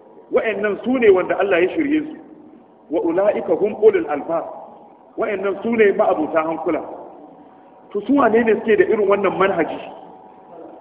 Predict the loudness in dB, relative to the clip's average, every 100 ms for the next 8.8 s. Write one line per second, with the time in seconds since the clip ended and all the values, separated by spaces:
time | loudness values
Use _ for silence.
0 | -20 -6 -2 -2 0 2 2 2 0 -2
1 | -2 0 0 2 0 0 -6 -14 -18 -18
2 | -6 0 2 2 0 0 -2 -4 -6 -6
3 | -12 -18 -20 -20 -20 -20 -20 -20 -20 -20
4 | _ _ -20 -20 _ _ -2 2 2 2
5 | 4 4 4 2 0 0 0 0 -4 -4
6 | -2 -2 0 -2 -2 -2 0 0 -2 -4
7 | -6 -6 -10 -12 -12 -18 -20 -20 _ _
8 | -20 _ _ _ -2 2 4 2